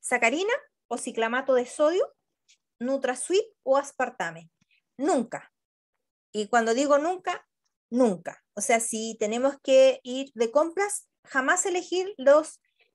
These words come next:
eh, edulcorantes de tapa azul, sino que los de tapa amarilla o tapa verde, porque finalmente esos colores, eh, se asocia con el amarillo con la sucralosa y el verde con la stevia, ¿ya?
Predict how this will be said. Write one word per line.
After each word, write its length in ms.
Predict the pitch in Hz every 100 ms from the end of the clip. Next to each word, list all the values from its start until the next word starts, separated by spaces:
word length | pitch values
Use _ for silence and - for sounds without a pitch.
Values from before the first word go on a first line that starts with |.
| _ -
eh, 220 | 220 214
edulcorantes 720 | 226 233 240 240 247 269 294
de 100 | 277
tapa 400 | 233 226 226 - -
azul, 600 | 220 - - 170 156 156 _ _
sino 280 | - 208 220
que 280 | 233 233 220
los 200 | 208 208
de 100 | 196
tapa 400 | 214 214 240 233 -
amarilla 720 | 233 220 208 226 262 285 285 -
o 140 | 233
tapa 260 | 233 220 185
verde, 240 | 160 151 _ _ _
porque 280 | 226 214 233
finalmente 440 | 233 220 220 233
esos 200 | 262 277
colores, 420 | - 247 247 277 269
eh, 260 | 226 220 233
se 100 | 240
asocia 400 | 233 247 262 208
con 320 | 233 240 233 _ _ _ _ -
el 300 | 202 196 -
amarillo 500 | 196 190 214 233 262
con 180 | 240 226
la 100 | 220
sucralosa 600 | - 202 196 233 - 415 -
y 100 | 208
el 80 | 214
verde 280 | 208 208 220
con 100 | 208
la 80 | 208
stevia, 380 | - 143 - _ _ _ _
¿ya? 320 | 202 214 330